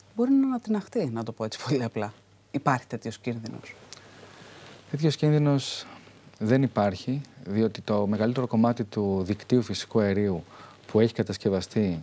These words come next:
Speaker 2: στο νομό Αττικής, τουλάχιστον που γνωρίζω πολύ καλά, είναι με πολύ αυστηρές ευρωπαϊκές προδιαγραφές και το κομμάτι του παλιού δικτύου που ήταν στο κέντρο της Αθήνας,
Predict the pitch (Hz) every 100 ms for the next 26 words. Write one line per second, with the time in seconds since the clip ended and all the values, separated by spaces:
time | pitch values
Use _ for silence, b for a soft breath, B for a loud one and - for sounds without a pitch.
0 | - - 98 90 98 92 - 117 123 -
1 | - 101 101 101 90 92 92 101 101 95
2 | 101 - 92 120 143 B B B B B
3 | B B B B B B B B _ -
4 | - 135 143 127 139 135 - 113 104 -
5 | 98 104 101 107 - 95 95 87 90 104
6 | 135 - - - _ - - - - 101
7 | - - _ - - - - 110 120 135
8 | 143 - - 107 117 107 101 113 117 123
9 | 113 - 131 117 101 - - 95 95 123
10 | -